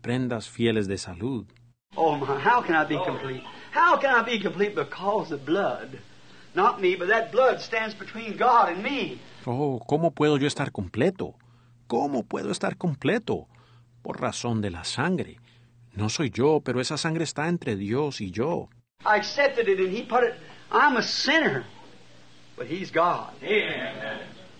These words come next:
Speaker 2: But the chemistry stands between me, the kill of sin, so God sees me just as white as the, the water that's in the, the, the bleach.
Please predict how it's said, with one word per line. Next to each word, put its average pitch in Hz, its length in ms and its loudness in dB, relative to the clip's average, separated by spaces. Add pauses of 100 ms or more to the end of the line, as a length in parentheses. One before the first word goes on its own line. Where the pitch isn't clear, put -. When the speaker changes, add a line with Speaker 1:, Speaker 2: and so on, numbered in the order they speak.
(260)
Speaker 2:
But 196 160 2
the 175 100 2
chemistry 165 680 -8
stands 190 360 2
between 156 560 -10
me, 180 400 -8
the 156 120 0
kill 226 400 0
of - 80 0
sin, 190 420 -4
so 180 220 -4
God 226 360 0
sees 208 240 -12
me 233 220 -10 (180)
just 143 220 -6
as - 80 -10 (160)
white 175 240 2 (340)
as 156 240 -2
the, 139 300 -2 (340)
the 135 80 -4
water 156 400 2 (140)
that's 190 180 -4
in 214 160 0
the, 196 440 -2
the, 208 360 -2
the 202 140 -4
bleach. 285 260 0